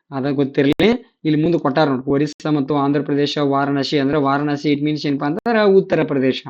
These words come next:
ಅವುಗಳಲ್ಲಿ ಇದನ್ನ ಏನ್ ಮಾಡ್ತಾರೋ, ವಿಸ್ತರಣೆಯನ್ನ ಮಾಡಿರ್ತಾರೋ ಅನ್ನೋದ ನಿಮ್ಗೆ ಗೊತ್ತಿರ್ಬೇಕು. ಇಲ್ಲಿ ನೋಡ್ರಿ, ಇದಷ್ಟ ಅಲ್ಲದೆ ಇದ್ರ ಜೊತೆಗೆ ಏನಪ್ಪಾ ಅಂತಂದ್ರ, ಇಲ್ಲಿ ನಾ already ಹೇಳಿನಿ, ಏನು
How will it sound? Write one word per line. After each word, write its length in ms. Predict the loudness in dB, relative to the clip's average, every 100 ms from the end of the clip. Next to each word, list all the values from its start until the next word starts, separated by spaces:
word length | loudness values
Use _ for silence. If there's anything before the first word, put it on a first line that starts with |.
| -18 -20 -20 -6
ಅವುಗಳಲ್ಲಿ 500 | 0 2 4 4 4
ಇದನ್ನ 180 | 2 2
ಏನ್ 160 | 2
ಮಾಡ್ತಾರೋ, 380 | 2 0 0 2 2 0 -12 _ -6
ವಿಸ್ತರಣೆಯನ್ನ 720 | -6 -4 -2 0 0 0 0
ಮಾಡಿರ್ತಾರೋ 580 | 0 0 -4 -4 -4 -2
ಅನ್ನೋದ 520 | 0 0 -2 -4 -6 -18 _ -8
ನಿಮ್ಗೆ 240 | -4 -2
ಗೊತ್ತಿರ್ಬೇಕು. 760 | -2 -4 -6 -6 -2 -4 -4 -6 -6 -10 -20 -20 _ _
ಇಲ್ಲಿ 140 | 4 6
ನೋಡ್ರಿ, 240 | 6 4 2 -2 _
ಇದಷ್ಟ 320 | 2 2 2 2
ಅಲ್ಲದೆ 380 | 4 2 0
ಇದ್ರ 120 | 0 0
ಜೊತೆಗೆ 320 | 0 2 2
ಏನಪ್ಪಾ 300 | 2 0 -2
ಅಂತಂದ್ರ, 320 | 0 0 0 0 -2 -8 0
ಇಲ್ಲಿ 220 | 4 4
ನಾ 240 | 2 0
already 240 | 2 4 6
ಹೇಳಿನಿ, 360 | 6 6 4
ಏನು 680 | 0 0 2 2 0 -4 -12